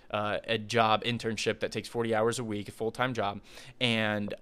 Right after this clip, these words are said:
I have a podcast, I have a business plan I'm doing, I'm in a venture in California,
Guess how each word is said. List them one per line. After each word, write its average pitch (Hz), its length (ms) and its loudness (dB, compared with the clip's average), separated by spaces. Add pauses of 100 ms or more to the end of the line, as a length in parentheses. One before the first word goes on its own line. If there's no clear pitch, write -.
(300)
I 107 220 4
have 104 340 2
a 98 80 -2
podcast, 123 1080 4
I 101 140 0
have 98 520 -4 (320)
a 90 160 -6
business 139 440 2
plan 131 260 0
I'm 120 140 -2
doing, 120 480 0
I'm 101 100 -2
in 98 80 -2
a 92 40 -6
venture 101 300 -4
in 92 120 -10
California, 143 1200 0